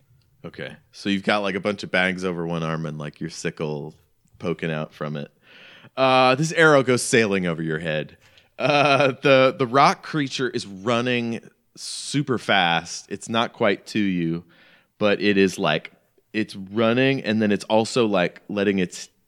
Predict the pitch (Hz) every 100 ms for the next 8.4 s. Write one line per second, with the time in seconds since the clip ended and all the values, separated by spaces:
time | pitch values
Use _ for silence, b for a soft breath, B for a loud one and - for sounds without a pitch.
0 | - 95 90 98 - 110 110 - - -
1 | 104 92 98 104 95 90 87 87 95 98
2 | 95 - - 98 95 92 92 - 87 85
3 | 78 78 87 82 76 82 76 78 80 -
4 | 71 65 80 73 80 80 85 90 - _
5 | b b b b b b b - - 104
6 | 90 85 80 80 95 123 117 104 101 95
7 | 87 - 90 90 90 - 90 80 - 78
8 | 76 73 - -